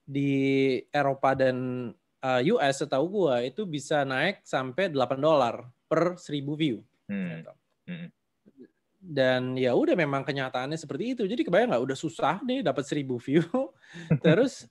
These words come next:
Speaker 2: <laughs>
Speaker 1: dapatnya sedolar gitu, ya kan?
Speaker 2: Hmm.
Speaker 1: Em, sakit hati banget lah gitu. Makanya kalau di Karya Karsa kita, eh, mantranya tuh simple. Kita pengen encourage orang untuk, "Oke, gini deh.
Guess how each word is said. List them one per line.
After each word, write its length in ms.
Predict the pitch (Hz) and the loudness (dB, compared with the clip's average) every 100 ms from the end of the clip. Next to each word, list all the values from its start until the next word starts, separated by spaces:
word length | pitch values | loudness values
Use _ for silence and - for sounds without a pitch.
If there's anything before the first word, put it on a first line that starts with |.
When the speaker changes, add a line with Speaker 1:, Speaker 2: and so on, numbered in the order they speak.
| _ | _
Speaker 2:
<laughs> 220 | _ - | _ 2
Speaker 1:
dapatnya 300 | 170 185 311 | 2 4 2
sedolar 540 | 190 160 214 214 175 185 | 4 6 6 6 6 6
gitu, 220 | 143 127 | 2 2
ya 320 | 127 151 156 | 4 6 6
kan? 480 | 131 120 127 139 147 180 | 4 2 2 -2 -6 -6
Speaker 2:
Hmm. 80 | |
Speaker 1:
Em, 320 | 147 143 147 147 143 147 - _ _ - _ _ _ _ _ _ | 0 2 2 0 -6 -8 -14 _ _ -20 _ _ _ _ _ _
sakit 340 | - - 165 | -12 -6 -4
hati 400 | 156 165 175 180 175 170 170 165 | -2 -2 0 0 2 4 4 2
banget 480 | 147 190 202 180 135 | 4 4 2 0 0
lah 320 | 117 117 123 | 0 0 -2
gitu. 560 | 131 123 110 127 123 - _ - | -10 -12 -4 0 0 -4 _ -8
Makanya 560 | 147 143 151 233 220 - _ _ _ _ | -4 0 0 0 -2 -4 _ _ _ _
kalau 320 | - 147 147 147 | 0 2 2 0
di 160 | 151 147 | -4 -4
Karya 220 | 147 147 | 0 0
Karsa 280 | 143 151 247 | 0 -2 -2
kita, 380 | 208 220 233 - _ _ _ _ _ _ - | -2 2 2 0 _ _ _ _ _ _ -8
eh, 420 | 147 143 139 135 | 0 2 4 2
mantranya 540 | 151 151 147 151 185 | 2 2 2 2 2
tuh 100 | 214 | 0
simple. 560 | 233 151 127 113 98 107 | -2 -2 -4 -4 -4 -6
Kita 300 | - - 180 180 _ | -10 -2 -2 -2 _
pengen 260 | - 131 127 | -6 -4 -4
encourage 460 | 127 131 131 131 - | -6 -4 -2 -2 -2
orang 260 | 131 175 | 0 0
untuk, 240 | 131 123 - | -2 -4 -4
"Oke, 240 | - 113 | -4 -6
gini 300 | 110 131 131 | -6 -6 -4
deh. 160 | 127 | -4